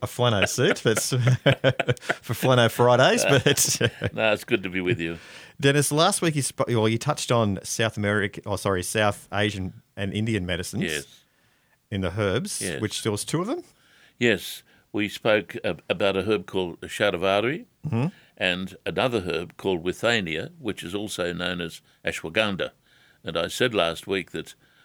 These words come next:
Speaker 2: I would, uh, take up a couple more important, uh, herbs from that tradition.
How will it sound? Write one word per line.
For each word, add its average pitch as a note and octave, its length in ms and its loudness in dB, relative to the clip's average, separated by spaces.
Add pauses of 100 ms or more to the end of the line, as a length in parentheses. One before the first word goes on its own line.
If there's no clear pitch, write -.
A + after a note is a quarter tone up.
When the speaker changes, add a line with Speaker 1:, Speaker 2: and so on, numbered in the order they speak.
(140)
Speaker 2:
I F#2 140 -2
would, F2+ 340 -4
uh, F2+ 160 0
take G2+ 300 0
up F2+ 120 -4
a F2 60 -10
couple G#2 320 0
more G2+ 460 0 (160)
important, - 800 -6 (540)
uh, E2 160 -8
herbs F#2+ 300 -2
from F2 220 -6
that F#2 160 0
tradition. F2 560 -8